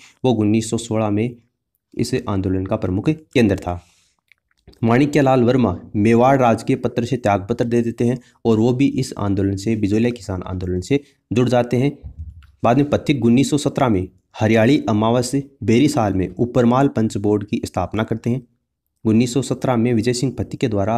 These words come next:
हरियाली अमावस को बेरी साल में उपरमाल पंच बोर्ड की स्थापना की गई थी और इस बोर्ड के जो पहले सरपंच थे वो किसको बनाया गया था? मन्ना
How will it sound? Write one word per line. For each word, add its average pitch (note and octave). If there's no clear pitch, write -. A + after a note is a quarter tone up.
हरियाली G#2
अमावस A2
को A#2
बेरी A2
साल G#2
में G#2+
उपरमाल A2
पंच G#2
बोर्ड G2
की -
स्थापना F#2+
की A#2
गई F#2
थी F#2
और C3
इस D#3+
बोर्ड A2+
के B2
जो B2
पहले C3+
सरपंच A#2+
थे B2
वो A#2+
किसको -
बनाया G#2
गया G2
था? C3+
मन्ना G#2+